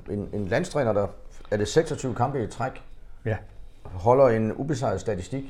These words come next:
Speaker 1: Det er svært at kritisere noget som helst i en, øh,
Speaker 2: Det er det.
Speaker 1: startopstilling.
Speaker 2: <laughs> Det er det.
Speaker 1: Og undre sig. Nu hører jeg så til dem, der mener, at, øh,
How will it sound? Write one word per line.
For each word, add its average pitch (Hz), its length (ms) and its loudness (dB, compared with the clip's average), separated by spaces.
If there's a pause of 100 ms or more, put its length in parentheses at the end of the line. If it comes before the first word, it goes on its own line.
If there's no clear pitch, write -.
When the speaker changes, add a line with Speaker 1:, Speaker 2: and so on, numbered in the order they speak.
(120)
Speaker 1:
Det 123 100 -2
er 117 40 -2
svært 127 260 4
at 120 160 2
kritisere 113 800 0
noget 117 220 0
som 101 140 0
helst 127 220 -2
i 117 140 -2
en, 101 160 -4
øh, 95 60 -6
Speaker 2:
Det 95 100 -6 (520)
er 110 60 -8
det. 113 100 4
Speaker 1:
startopstilling. 117 600 0
Speaker 2:
<laughs> - 60 -2
Det 147 160 4
er 135 80 0
det. - 100 -4 (500)
Speaker 1:
Og 110 100 4
undre 151 220 6
sig. 117 200 2 (180)
Nu 123 140 4
hører 139 140 12
jeg 113 120 10
så 127 100 2
til 110 140 -2
dem, 147 240 0 (580)
der 117 100 2
mener, 131 300 0
at, 98 440 -2
øh, 90 180 0